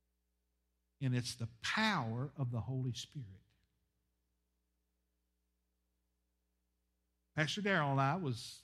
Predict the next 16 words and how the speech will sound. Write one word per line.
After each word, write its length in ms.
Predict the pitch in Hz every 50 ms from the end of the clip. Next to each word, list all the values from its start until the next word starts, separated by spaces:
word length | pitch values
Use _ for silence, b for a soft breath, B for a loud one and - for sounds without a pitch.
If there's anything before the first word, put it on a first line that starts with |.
| - 156
in 100 | 156 165
the 80 | 160
hallway 420 | 147 180 170 147 135 131 131 135 143
before 280 | 135 - - 139 120
service 380 | - - 156 147 143 156 151 -
started, 460 | - - 143 127 123 117 117 117 117 117 110 - _ _ _ _ _ _ _ _ _ - 120
and 120 | 117 123
we 80 | 147 156
just 240 | 131 151 - - - - _ _ _ _ -
talking. 560 | - - 123 120 117 - 135 127 131 135 131 - - _ _ _ _ _ _ _ _ _ _ _ _ _ _ _ _ _ _ _ _ _ _ _ _ _ _ _ _ _ _ _ _ _ _ _ _ _ _ _ -
Pastor 240 | 151 143 - - 156
Darrell 180 | 156 151 143
made 200 | 139 147 147 139
the 60 | - 123
comment 560 | - - 156 151 143 131 131 127 127 127 127 - - - _ _ _ _ _ _ _ _ _ _ _ _ _ _ _ _ _
how 140 | - 139 127